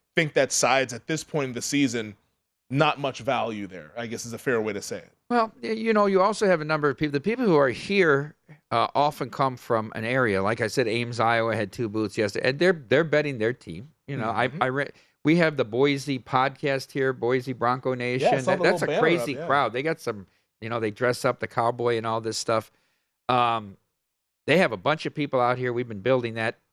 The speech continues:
Speaker 2: base through football and through basketball.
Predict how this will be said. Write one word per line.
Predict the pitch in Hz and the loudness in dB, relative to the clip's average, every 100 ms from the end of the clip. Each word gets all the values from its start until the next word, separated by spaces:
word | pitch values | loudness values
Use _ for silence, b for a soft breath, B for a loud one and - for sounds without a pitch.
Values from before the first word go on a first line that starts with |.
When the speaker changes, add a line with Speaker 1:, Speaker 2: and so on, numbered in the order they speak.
| _ _ | _ _
Speaker 2:
base | - 113 - | 0 0 0
through | 107 | -4
football | - 135 - 120 117 | 0 0 2 2 0
and | 117 | -2
through | - 120 | -4 -2
basketball. | 110 113 113 120 107 117 107 | 2 2 0 -2 0 2 0